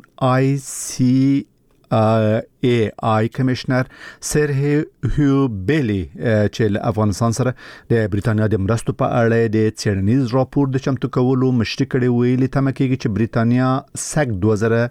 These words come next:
درویشتم مالي کال چې د دوه زره څلېرویشتم کال تر اپریل میاشتې پورې دوام کوي، له افغانستان سره د بشري مرستو په برخه کې سل میلیون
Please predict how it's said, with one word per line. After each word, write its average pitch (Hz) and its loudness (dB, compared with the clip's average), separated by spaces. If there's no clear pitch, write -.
درویشتم 101 0
مالي 107 2
کال 110 -2
چې 127 -2
د 104 2
دوه 110 4
زره 110 0
څلېرویشتم 104 -2
کال 127 0
تر 127 0
اپریل 143 -2
میاشتې 131 -2
پورې 95 0
دوام 104 0
کوي، 147 0
له 135 4
افغانستان 156 -2
سره 151 0
د 143 -2
بشري 139 -2
مرستو 139 -2
په 131 0
برخه 127 -4
کې 127 -2
سل 180 0
میلیون 135 0